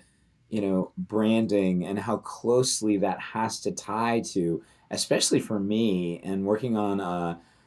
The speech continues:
you know, a very efficient budget with my team, when, when we do branding, it has to drive demand, and we track everything. And so,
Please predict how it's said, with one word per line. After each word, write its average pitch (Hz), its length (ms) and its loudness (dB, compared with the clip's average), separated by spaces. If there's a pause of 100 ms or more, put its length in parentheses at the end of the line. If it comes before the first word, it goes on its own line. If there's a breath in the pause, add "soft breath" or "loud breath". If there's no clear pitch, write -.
(180 soft breath)
you 127 80 2
know, 117 160 4
a - 20 0
very 143 240 6
efficient 113 560 0
budget 92 360 2
with 90 160 -6
my 87 100 -2
team, 95 480 -4 (540 soft breath)
when, 110 240 0
when 131 160 2
we 160 100 4
do 269 140 2
branding, 110 560 2
it 92 120 -6
has 135 380 2
to 104 80 -6
drive 90 380 2
demand, 82 480 -8 (100)
and 90 540 0
we 117 200 -2
track 98 560 -2
everything. 85 680 -4
And 92 140 -6
so, 95 360 2